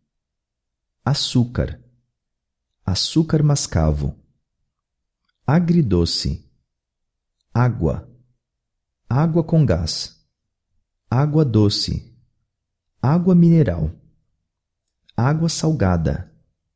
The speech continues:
água sem gás, aipo, alcachofra, alcatra, alecrim, alface, alface americana,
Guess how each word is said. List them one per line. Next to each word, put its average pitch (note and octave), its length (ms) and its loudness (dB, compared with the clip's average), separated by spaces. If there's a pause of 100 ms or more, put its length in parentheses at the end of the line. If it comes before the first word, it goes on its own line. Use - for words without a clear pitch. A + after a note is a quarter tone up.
(680)
água D#3+ 320 0
sem E3+ 280 2
gás, - 560 -4 (1120)
aipo, A#2+ 600 -2 (1120)
alcachofra, A#2 1000 -2 (1160)
alcatra, G2 840 -2 (1120)
alecrim, G2+ 800 0 (1160)
alface, G2+ 880 -2 (880)
alface B2 640 -2
americana, A2 840 0